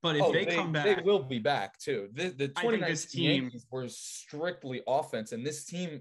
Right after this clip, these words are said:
Speaker 2: could end up being just like them if they continue to have these pitching struggles, but their pitching will resolve itself. They will come back, and this offense is gonna be fine. As you said, Andrew, not a big home run team. They're twentieth in the league in home runs, but that, it doesn't matter.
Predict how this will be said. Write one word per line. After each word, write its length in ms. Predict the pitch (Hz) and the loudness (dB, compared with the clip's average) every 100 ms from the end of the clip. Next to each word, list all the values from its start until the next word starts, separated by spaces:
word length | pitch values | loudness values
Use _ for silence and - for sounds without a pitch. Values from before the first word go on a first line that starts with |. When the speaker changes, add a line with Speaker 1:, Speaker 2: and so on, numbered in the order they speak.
| - | -10
Speaker 2:
could 280 | - 180 165 | 0 0 2
end 240 | 147 156 156 | -2 0 0
up 180 | 147 | 0
being 320 | 117 156 147 120 | -4 -8 -6 -8
just 380 | - 147 - | -2 -2 0
like 240 | 127 139 - | 0 -2 -2
them 160 | 123 | -6
if 140 | 113 - | -6 -6
they 100 | 120 | -6
continue 460 | 120 117 147 143 127 | -6 -10 -8 -8 -4
to 80 | |
have 160 | 127 131 | -2 -2
these 140 | 113 | -4
pitching 480 | - 123 123 143 143 139 _ _ _ | -10 -10 -8 -10 -10 -12 _ _ _
struggles, 460 | - 151 135 156 151 | -6 0 2 2 0
but 220 | 135 135 | -2 2
their 120 | 151 | 2
pitching 420 | - 202 196 147 | 2 -2 -2 0
will 260 | 139 160 131 | 2 2 0
resolve 440 | 131 113 123 135 | -6 -2 0 0
itself. 440 | 110 - 127 101 - | -4 -8 -6 -6 -2
They 120 | 135 | -2
will 160 | 165 147 | -2 -6
come 260 | 160 139 | -8 -4
back, 240 | 135 139 127 | -2 -2 -4
and 100 | 120 | -10
this 140 | 123 | -6
offense 380 | 127 175 131 113 | -2 -2 -2 -10
is 120 | 113 | -10
gonna 180 | 110 127 | -8 -6
be 100 | 117 | -6
fine. 300 | 117 139 143 | -6 -4 -2
As 180 | 131 139 | -2 -4
you 60 | 180 | -4
said, 220 | 180 165 | 0 0
Andrew, 260 | 131 123 113 _ - | -2 -6 -12 _ -8
not 200 | 143 208 | 0 0
a 40 | |
big 160 | 208 214 | 2 2
home 220 | 196 180 | 0 -4
run 140 | 170 180 | -4 -4
team. 180 | 139 | -8
They're 80 | 117 - - | -8 -10 -6
twentieth 340 | 202 226 208 | -2 -2 -4
in 80 | 170 | -6
the 80 | 151 | -6
league 380 | 139 185 143 - | -6 -10 -12 -10
in 60 | 120 | -10
home 240 | 117 143 | -6 -2
runs, 200 | 165 139 | -2 0
but 160 | 165 165 | -2 -2
that, 100 | - 147 | -2 -4
it 80 | |
doesn't 260 | 135 - 113 | -8 -6 -4
matter. 400 | 120 190 95 | 0 0 -2